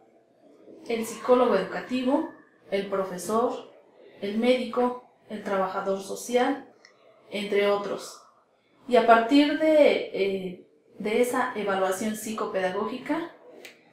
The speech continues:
se van a tomar decisiones adecuadas para el tratamiento, para la intervención psicoeducativa de estos niños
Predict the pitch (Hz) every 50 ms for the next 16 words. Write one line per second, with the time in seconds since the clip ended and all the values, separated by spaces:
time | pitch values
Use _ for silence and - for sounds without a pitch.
0 | - - - 226 220 233 254 285 285 277 240 220 220 226 240 233 220 214 214 -
1 | 196 - - - 247 254 247 240 247 254 254 - - - 202 202 196 196 190 185
2 | - 247 233 226 226 240 277 320 - - - - - _ _ _ _ _ _ _
3 | _ _ _ - 269 277 294 302 294 269 - - 220 196 190 196 196 196 220 233
4 | 262 285 277 285 - - 339 349 - - - - - - - - - 302 294 285
5 | 262 240 208 196 196 - - 190 190 190 185 185 185 185 180 - 247 254 262 294
6 | 311 320 311 - - - _ _ - - - 247 247 - 262 247 220 208 196 -
7 | 185 185 - 247 247 226 247 294 330 339 - - - _ - - _ _ _ _
8 | _ _ _ _ _ _ _ _ _ _ _ _ _ _ - 196 208 202 208 214
9 | 214 - - 247 240 240 - - - 214 214 220 220 214 214 220 220 - -